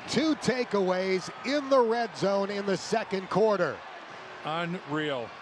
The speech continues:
Speaker 1: Everybody standing up here in the jungle. Third down and nine from the Cincinnati thirty-eight. Nick Mullins clapping his hands.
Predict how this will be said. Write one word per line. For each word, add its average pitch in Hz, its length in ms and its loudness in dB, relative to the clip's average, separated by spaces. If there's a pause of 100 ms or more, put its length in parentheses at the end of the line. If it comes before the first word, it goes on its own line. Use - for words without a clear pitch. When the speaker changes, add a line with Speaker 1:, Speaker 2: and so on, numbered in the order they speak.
(180)
Speaker 1:
Everybody 208 760 2
standing 190 580 -2
up 180 180 0
here 170 220 2
in 170 80 0
the 156 100 4
jungle. 147 480 2 (520)
Third 214 280 2
down 208 240 0
and 170 180 -2
nine 175 440 -2
from 151 180 -2
the 147 100 2
Cincinnati 180 600 -2 (160)
thirty-eight. 170 580 0 (380)
Nick 160 220 0
Mullins 165 420 0
clapping 175 340 -2
his 170 160 -4
hands. 160 480 -2